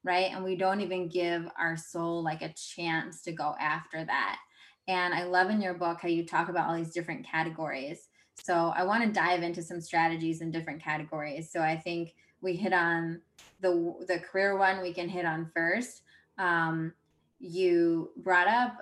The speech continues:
about your fertility journey. I think that's a massive one for women. Um, so I'd really love to talk about that and the things that helped you with that. And then in the book, you also talk a lot about your body comparison journey, which I think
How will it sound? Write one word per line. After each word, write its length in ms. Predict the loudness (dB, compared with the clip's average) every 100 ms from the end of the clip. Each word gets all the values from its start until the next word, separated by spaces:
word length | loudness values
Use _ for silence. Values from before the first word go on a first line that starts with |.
| -6
about 340 | 0 2 2
your 120 | -2
fertility 580 | -4 -6 -2 -2 0 -2
journey. 460 | -2 -2 2 0 0
I 80 | -6
think 260 | -6 -4
that's 300 | 0 0 -2 -10
a 140 | -6 -4
massive 1120 | -2 -2 -2 -2 2 4 4 0 -4 -8 -6
one 380 | -6 -6 -8 -14 _ _ _
for 200 | -6 -4
women. 520 | -4 -4 -4 -4 -4 _ _ _ _ _ _
Um, 420 | 2 4 4 0
so 100 | -2
I'd 200 | -2 0
really 220 | 0 2 4
love 200 | 2 0
to 100 | -2
talk 220 | -4 0
about 220 | -2 0
that 240 | 0 0
and 80 | -2
the 100 | -6
things 240 | -6 -4 -4
that 120 | -4
helped 280 | -4 -6 -6
you 60 | -8
with 120 | -2
that. 340 | 0 2 0 -4
And 180 | -6 -2
then 400 | -2 0 -4 -6 _ _
in 100 | -6
the 60 | 0
book, 220 | -2 0
you 100 | 2
also 480 | 2 0 -2 -2 -2
talk 280 | 0 0 0
a 40 |
lot 160 | 0 0
about 260 | 0 -2
your 140 | -4 -6
body 600 | -4 -4 -4 -4 -6 _
comparison 640 | -12 -6 -2 -2 -4 -10
journey, 380 | -8 -6 -6 -6
which 220 | -6 -8 -6
I 160 | -6
think 320 | -6 -8 -8